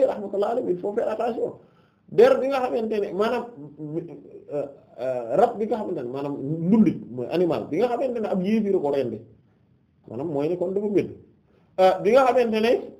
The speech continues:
dafa dee noonu ci àll bi, ñu jël ko di ko defar, wala ñi nga xamante ne du ñu lekk seen yàpp, et cetera, ak yooyu yëpp, bu ñu ko jëlee defar ko, traité ko, yére boobu mënoo koo sol mu nekk, euh,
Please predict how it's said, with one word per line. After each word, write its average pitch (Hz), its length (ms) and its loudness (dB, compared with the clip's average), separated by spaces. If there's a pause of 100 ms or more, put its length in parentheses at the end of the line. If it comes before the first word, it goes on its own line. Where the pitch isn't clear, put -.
(160)
dafa 185 260 4
dee 214 200 4
noonu 208 280 2
ci 208 60 -2
àll 196 260 6
bi, 147 100 -4 (1600)
ñu 175 140 0
jël 214 180 10
ko 151 120 4
di 170 100 4
ko 214 120 6
defar, 185 360 2
wala 202 240 6
ñi 214 100 2
nga 226 120 2
xamante 226 240 0
ne 220 100 -2
du 196 140 0
ñu 220 100 2
lekk 220 260 0
seen 220 160 -2
yàpp, 214 300 2
et 220 120 2
cetera, 233 340 6
ak 208 80 4
yooyu 220 220 6
yëpp, 277 120 8 (460)
bu 147 100 -6
ñu 214 100 -2
ko 233 100 0
jëlee 220 300 2
defar 208 300 2
ko, 247 100 -4
traité 220 360 -4
ko, 226 140 -2
yére 190 300 0
boobu 196 280 4
mënoo 190 260 4
koo 202 180 0
sol 196 180 -4
mu 175 120 -6
nekk, 170 240 -4
euh, 151 520 0